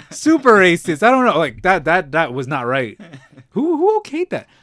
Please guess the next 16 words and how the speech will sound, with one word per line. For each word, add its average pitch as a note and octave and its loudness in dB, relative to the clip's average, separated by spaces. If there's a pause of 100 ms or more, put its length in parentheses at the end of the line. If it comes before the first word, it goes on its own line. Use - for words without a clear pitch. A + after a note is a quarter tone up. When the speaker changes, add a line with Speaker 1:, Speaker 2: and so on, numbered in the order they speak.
(120)
Speaker 2:
You C#3 -12
know F3+ -8
why? B2+ -14
That's C3+ -14
why F3 -8
you D#3+ -6
don't E3 -6
see F3 -10
the, C#3 -6
the A2 -14
chihuahua C#3 -8
no A2+ -10
more. G2+ -14 (640)
Speaker 1:
'Cause, G#2+ -16 (180)
uh, G#2 -20
woke? A2+ -18